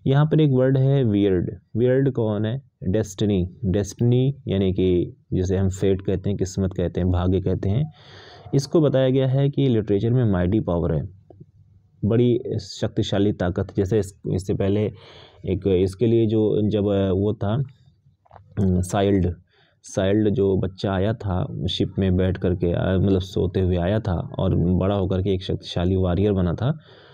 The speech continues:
तो जब वो मरा था तो बताया गया कि उसका वियर्ड आ गया था, it means उसकी डेथ आ गई थी। तो basically ये, अ, जो है डिजास्टर्स लिया जाता है, इसीलिए जो है माइटी पावर कहा गया है इसे। तो ये क्या करता है? मेन की डेस्टिनीज को कंट्रोल करता है,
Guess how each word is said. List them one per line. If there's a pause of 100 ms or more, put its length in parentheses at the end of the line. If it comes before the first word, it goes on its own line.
(180)
तो
जब
वो
मरा
था (420)
तो
बताया
गया
कि (120)
उसका
वियर्ड
आ
गया
था,
it
means
उसकी
डेथ
आ
गई
थी। (420)
तो
basically
ये,
अ, (880)
जो
है
डिजास्टर्स
लिया
जाता
है,
इसीलिए
जो
है (340)
माइटी
पावर
कहा
गया
है
इसे। (880)
तो
ये
क्या
करता
है?
मेन
की
डेस्टिनीज
को
कंट्रोल
करता
है,